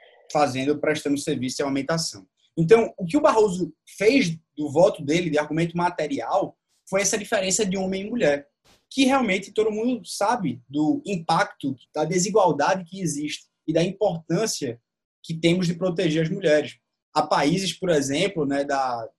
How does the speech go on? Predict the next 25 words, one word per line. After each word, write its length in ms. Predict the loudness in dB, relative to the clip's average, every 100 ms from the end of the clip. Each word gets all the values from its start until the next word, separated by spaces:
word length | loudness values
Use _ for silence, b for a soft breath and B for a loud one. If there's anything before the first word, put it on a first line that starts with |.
| _ _ -10 -6
da 80 | -2
Europa, 500 | 0 2 0 0 -10 -12 _ _ -12
que 140 | -6
quando 300 | 0 4 6
a 40 |
mulher 280 | 6 6 6
ela 200 | 6 4
tira 220 | 2 0
o 40 | 0
salário 300 | 2 2 2
materni-, 520 | 0 0 0 0 0
é, 180 | -2 -2
tira 400 | 0 4 4 2
a 60 |
licença 280 | 0 0 0
maternidade, 680 | 0 0 -2 0 2 2 2
o 160 | 2 2
homem 160 | 4
é 20 | 4
obrigado 440 | 4 4 4 4
a 20 |
retirar 320 | 2 2 4
o 80 | 4
mesmo 240 | 6 4 2
período, 400 | -2 -2 -4